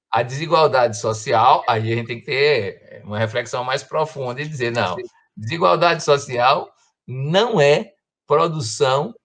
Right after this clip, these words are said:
é, é, finalística da evolução, nem a igualdade absoluta. Kardec já trabalhou isso muito bem, e Leon Denis também.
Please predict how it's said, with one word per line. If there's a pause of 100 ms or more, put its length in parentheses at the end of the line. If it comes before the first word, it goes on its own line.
(280)
é,
é,
finalística
da
evolução, (920)
nem
a
igualdade
absoluta. (140)
Kardec
já
trabalhou
isso
muito
bem,
e
Leon
Denis
também.